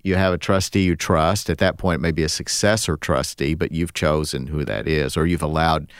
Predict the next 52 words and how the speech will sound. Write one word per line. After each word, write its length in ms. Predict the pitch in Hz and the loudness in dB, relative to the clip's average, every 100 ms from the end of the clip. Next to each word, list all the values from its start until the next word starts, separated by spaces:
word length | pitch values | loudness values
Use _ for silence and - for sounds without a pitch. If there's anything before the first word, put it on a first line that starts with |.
| - | -16
sometimes 460 | - 139 147 117 - - | -2 2 4 4 -2 -2
people 160 | 110 95 | 2 2
will 120 | 85 | 4
allow 280 | 90 90 90 | 4 4 4
their, 240 | 82 76 - - - | 2 0 -4 -18 -2
their 140 | 92 | -2
trustee 480 | 85 104 92 - 107 | 2 2 2 2 0
to 100 | 85 | 0
choose 440 | - - 117 117 | -2 0 2 2
the 100 | - | -2
successor 580 | 85 80 - 85 76 71 | -6 -6 -2 -2 -2 -4
trustee. 600 | 67 - - - - - - - - - | -6 -6 -6 -8 -8 -10 -14 -20 -20 -12
So 200 | - 110 | 2 4
however 260 | 110 131 117 | 6 4 2
you 80 | |
do 280 | 92 123 139 | 2 4 4
it, 160 | 95 - - | 2 0 -2
though, 320 | 90 85 85 | 2 2 2
it's 240 | - 98 - | 0 -2 -2
continuous 720 | 95 87 110 110 104 85 - | -4 0 0 2 2 0 -2
care 500 | - 104 95 71 62 - - | 0 2 2 0 -2 -8 -20
for 220 | - 101 87 | -4 0 2
these 380 | 85 78 - | 2 0 -2
loved 300 | 87 110 127 | 2 2 2
ones, 280 | 87 73 76 | 0 -2 -2
generation 520 | - 90 87 85 - | 0 2 4 2 0
after 180 | 80 - | -2 -2
generation, 640 | 78 80 71 87 95 - 65 | -2 -2 2 2 2 -2 -6
at 140 | - | 0
least 260 | 101 98 - | 0 0 0
those 260 | 85 87 | 0 0
two 160 | - 85 | 0 -2
generations. 720 | 69 65 67 90 - - - - - - - | -2 -2 0 -2 -2 -8 -14 -18 -20 -20 -4
And, 300 | 95 95 92 - | 0 2 0 0
and 240 | 101 98 | 2 4
you 140 | 104 98 | 2 2
can, 260 | 101 90 | 2 0
you 120 | 117 | 2
don't 160 | 107 117 | 2 2
need 160 | 127 156 | 2 2
to 80 | 113 | 2
know 180 | 87 | 2
those 160 | 78 78 | 0 -2
children 460 | - 80 69 82 90 | -2 -2 -2 -4 -4
because 360 | 98 - 98 107 | -2 0 0 2
you, 280 | 101 98 - | 0 0 0
you're 120 | 92 | -2
counting 380 | - 101 107 98 | 0 2 2 2
on 160 | 87 | 2
a 40 | 85 | 2
responsible 580 | 82 - 87 87 - 85 | 0 0 0 0 -4 -4
trustee 680 | - 85 - 120 127 92 | 0 -2 0 0 2 0